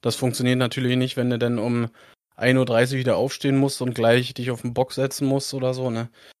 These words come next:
Äh, also ein bisschen Respekt habe ich da schon vor. Aber, äh, es geht eigentlich darum, dass ich deutlich befreiter, wie gesagt, bin dadurch.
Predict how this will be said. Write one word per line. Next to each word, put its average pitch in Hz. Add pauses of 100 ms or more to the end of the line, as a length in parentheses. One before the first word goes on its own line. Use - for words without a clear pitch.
(340)
Äh, 120
also 117
ein 120
bisschen 135
Respekt 127
habe 131
ich 127
da 123
schon 147
vor. 156 (1040)
Aber, 117
äh, - (560)
es -
geht 151
eigentlich 139
darum, 123
dass 113
ich 123
deutlich 131
befreiter, 110
wie -
gesagt, 101
bin 110 (140)
dadurch. 110